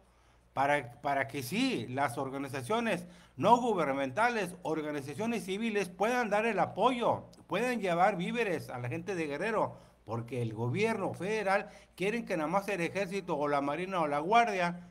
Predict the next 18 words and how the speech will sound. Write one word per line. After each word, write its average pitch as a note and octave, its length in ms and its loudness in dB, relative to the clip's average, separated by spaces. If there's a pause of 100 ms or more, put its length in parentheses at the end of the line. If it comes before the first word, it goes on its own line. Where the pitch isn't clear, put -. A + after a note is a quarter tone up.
(140)
nacional, G#3+ 720 -2
este, B2 400 -4
hagan G3 320 0
esto, A3+ 260 -2
pero B2+ 220 -2
todo F3+ 220 0
huele F#3 280 0
a F3 100 -2
corrupción, C#3+ 540 -6 (460)
porque A#2+ 240 -6
muchos, E3 400 -4 (220)
muchos, F#3 680 0 (460)
este, C3 480 -6
familias F#3+ 640 0
han F3 180 -2
querido F#3 480 0 (120)
llevar D#3+ 360 0
víveres, F3+ 480 -2